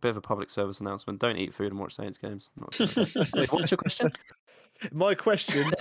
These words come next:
Speaker 3: is, what was your reaction to the Che Adams goal? Because that's
Speaker 1: <laughs> I
Speaker 3: how it
Speaker 1: was
Speaker 3: sort of
Speaker 1: loving it.
Speaker 3: came about, about
Speaker 1: I, I
Speaker 3: my reaction being muted, and we'll go back to that. How impressed were
Speaker 1: Yeah.
Speaker 3: you with both the cross, but also the header? And Che Adams, he's,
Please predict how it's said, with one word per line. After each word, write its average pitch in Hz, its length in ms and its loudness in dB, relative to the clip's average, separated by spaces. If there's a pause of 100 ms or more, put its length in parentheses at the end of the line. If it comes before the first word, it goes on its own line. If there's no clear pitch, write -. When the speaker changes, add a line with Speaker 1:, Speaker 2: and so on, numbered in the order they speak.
(140)
Speaker 3:
is, 160 100 0
what 214 120 6
was 185 160 8
your 208 120 8
reaction 190 540 4
to - 120 0
the 170 100 0
Che - 160 0
Adams 165 580 4
goal? 131 300 2
Because 139 180 -4
that's - 280 -2
Speaker 1:
<laughs> 165 60 -2
I 185 40 12
Speaker 3:
how 165 100 10
it 156 80 6
Speaker 1:
was 214 80 2
Speaker 3:
sort 165 160 6
of - 60 -6
Speaker 1:
loving - 40 -
it. 170 80 6
Speaker 3:
came 156 120 4
about, 156 260 6
about 147 200 4
Speaker 1:
I, - 40 6
I - 20 8
Speaker 3:
my 143 100 4
reaction 143 460 0
being 139 280 0
muted, 139 420 0
and 143 80 2
we'll 165 100 0
go 196 220 4
back 175 300 2
to 156 140 -8
that. 135 280 0 (340)
How 160 140 2
impressed 156 340 2
were 139 60 2
Speaker 1:
Yeah. 135 60 2
Speaker 3:
you 139 120 -2 (180)
with 143 120 -8
both 143 220 2
the - 80 -6
cross, - 320 -2
but - 160 -6
also 127 320 -2
the 113 80 0
header? 120 360 -2
And 113 100 -4
Che 143 120 -2
Adams, 147 380 -2
he's, 139 240 -4